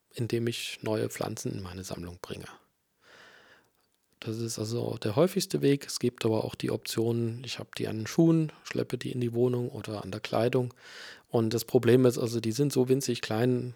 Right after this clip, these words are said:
speziell wenn ich also irgendwo an, an Pflanzen langstreife, kann's sein, dass die irgendwie an der,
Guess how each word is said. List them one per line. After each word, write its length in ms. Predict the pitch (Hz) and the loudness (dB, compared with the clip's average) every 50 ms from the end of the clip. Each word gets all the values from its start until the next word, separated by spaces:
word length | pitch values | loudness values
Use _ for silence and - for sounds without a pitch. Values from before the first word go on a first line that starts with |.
| - - | -14 -16
speziell 500 | - - - 123 117 - - 123 117 113 | -16 -4 -2 -2 -2 0 2 2 4 4
wenn 140 | 123 117 117 | 4 4 2
ich 160 | 117 123 - | 2 0 -2
also 180 | 127 120 117 | 0 0 0
irgendwo 480 | - 127 120 120 110 113 113 120 120 120 | 0 0 -2 -2 -2 -2 0 0 0 -2
an, 280 | - - 113 113 117 - | -2 -2 -2 -2 -2 -2
an 160 | 117 113 110 | -4 -6 -4
Pflanzen 600 | - - 120 123 127 - - 123 120 120 - - - - - | 0 0 0 0 0 -2 -2 -2 -2 -4 -6 -8 -8 -6 -4
langstreife, 880 | - 120 117 117 131 131 - - - - 101 107 117 120 - - 123 - - - - - - - - - | 0 2 4 4 2 0 -2 -4 -2 0 2 2 2 2 2 0 -2 -2 -4 -12 -18 -16 -16 -18 -18 -14
kann's 260 | - - 113 110 - | -10 -8 -8 -6 -4
sein, 220 | - 117 110 110 117 | -4 -2 -2 -2 -2
dass 160 | 117 110 - | -4 -6 -6
die 120 | - 123 | -6 -6
irgendwie 480 | 113 120 127 123 117 - - 110 107 107 | -6 -4 -6 -6 -8 -8 -6 -6 -6 -4
an 140 | 110 107 101 | -6 -6 -6
der, 100 | 107 | -8